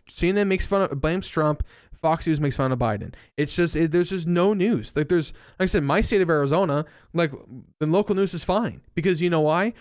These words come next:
While you're promote, while y-, y'all guys, y'all, you guys are talking about riots and stuff, we're talking about building an Amtrak from Phoenix to Tucson. I mean, that's what our news is about. I mean, they're promoting actual news. You know, while here is just, "Oh, well, Kate Brown is doing something great today," said no one ever.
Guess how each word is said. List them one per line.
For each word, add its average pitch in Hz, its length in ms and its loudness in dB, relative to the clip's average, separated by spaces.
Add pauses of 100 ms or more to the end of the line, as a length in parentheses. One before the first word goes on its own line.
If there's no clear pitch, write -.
(120)
While 165 160 2
you're 196 120 2
promote, 185 380 0
while 156 200 2
y-, 151 180 2
y'all 180 220 2
guys, 185 200 -2
y'all, 151 200 2
you 175 80 2
guys 175 120 0
are - 20 -8
talking 156 180 0
about 127 140 0
riots 170 260 0
and 139 80 -6
stuff, 131 200 0
we're 147 80 0
talking 165 140 2
about 135 100 0
building 135 240 -2
an 123 100 -2
Amtrak 131 580 -2
from 131 240 -2
Phoenix 135 340 -4
to 127 100 -4
Tucson. 98 480 -4 (320)
I 175 80 2
mean, 170 80 2
that's 202 160 0
what 196 80 4
our 170 120 4
news 143 220 -2
is 120 80 -4
about. 120 380 0
I 139 80 -2
mean, 147 160 0
they're 175 100 2
promoting 165 400 0
actual 143 320 -2
news. 127 380 -2 (340)
You 147 100 0
know, 135 160 2
while 135 260 2
here 147 580 0
is 131 240 0
just, 127 320 -4 (100)
"Oh, 190 220 2
well, 127 240 0
Kate - 360 -2
Brown 226 320 2
is 170 120 -2
doing 135 180 2
something 123 320 -4
great 120 240 0
today," 151 380 0 (180)
said 160 260 0
no 135 200 0
one 127 180 2
ever. 135 380 0